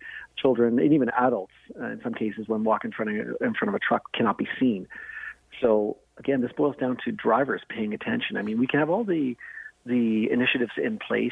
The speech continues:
We can help reduce the numbers, but th-, we need the assistance of the community to be aware of what's happening around them, the drivers to pay attention to all the rules, to not be distracted by cell phones or, uh, something inside the vehicle that could take their attention away. Because when we look at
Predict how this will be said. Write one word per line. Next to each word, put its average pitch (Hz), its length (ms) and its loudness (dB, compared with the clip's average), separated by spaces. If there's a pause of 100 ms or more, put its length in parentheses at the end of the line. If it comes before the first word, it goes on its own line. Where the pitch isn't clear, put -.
We 120 80 -4
can 113 120 -4
help 131 260 0
reduce 120 320 -4
the 117 80 -6
numbers, 113 400 0
but - 140 -4 (100)
th-, - 140 -6 (140)
we 123 200 0
need 160 220 0
the 120 120 -2
assistance 123 400 -6
of 104 120 -6
the 107 80 -2
community 160 600 -2 (600)
to 120 60 0
be 123 120 0
aware 120 280 0
of 120 120 -2
what's 127 240 -4
happening 131 300 0
around 113 280 -2
them, 113 220 -8 (140)
the 120 100 -4 (120)
drivers 123 360 2 (100)
to 120 60 -6
pay - 180 -6
attention 120 380 -4
to 117 60 0
all 117 160 0
the 117 100 -6
rules, 117 300 0 (100)
to - 140 -2 (100)
not 123 380 4
be 117 80 -2
distracted - 580 -4
by 101 320 2 (400)
cell 110 240 4
phones 117 380 2
or, 101 340 2
uh, 107 100 -2
something 110 260 0
inside 107 260 0
the 98 80 -10
vehicle 110 380 -2
that 98 180 -2
could 113 100 -6
take 120 180 -2
their 110 120 0
attention 110 360 0
away. 107 360 2 (680)
Because 110 340 0 (120)
when 117 140 2
we 127 80 4
look 127 200 0
at 117 160 0